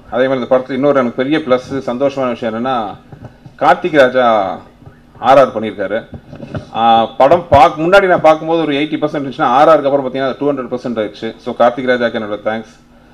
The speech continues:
அதுக்கப்புறம் அந்த படத்துல ஒர்க் பண்ண எல்லா technician எல்லாருக்கும் என்னோட thanks. ஆ, ப்ரொடியூசருக்கு நல்லா எனக்கு help பண்ண, cooperate பண்ண, முழு அளவில் எனக்கு சுதந்திரம் கொடுத்த தினேஷ் கார்த்திக், அவருக்கு என்னோட thanks. அவர் கூட என்ன, அவரோட team,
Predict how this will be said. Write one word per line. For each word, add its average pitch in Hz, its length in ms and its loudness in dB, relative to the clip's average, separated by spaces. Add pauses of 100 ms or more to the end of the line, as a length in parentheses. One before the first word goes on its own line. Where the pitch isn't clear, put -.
(140)
அதுக்கப்புறம் 120 360 -2
அந்த 120 60 2
படத்துல 123 200 0
ஒர்க் 117 120 -6
பண்ண 120 160 -4
எல்லா 117 160 0
technician 117 480 -6
எல்லாருக்கும் 113 420 -4
என்னோட 104 200 -10
thanks. 113 500 -10
ஆ, 107 160 -8 (100)
ப்ரொடியூசருக்கு 123 380 -6
நல்லா 117 360 0
எனக்கு 113 220 -4
help 117 120 -8
பண்ண, 113 300 -8 (560)
cooperate 135 360 4
பண்ண, 123 200 -2
முழு 143 320 2
அளவில் 135 400 6
எனக்கு 131 260 0
சுதந்திரம் 131 440 -6
கொடுத்த 110 200 -8
தினேஷ் 123 280 -4
கார்த்திக், 113 340 -2 (600)
அவருக்கு 123 300 -2
என்னோட 113 280 -2
thanks. 110 420 -6 (540)
அவர் 113 240 -2
கூட 120 180 -2
என்ன, 117 240 -2
அவரோட 113 320 -2
team, 117 240 -6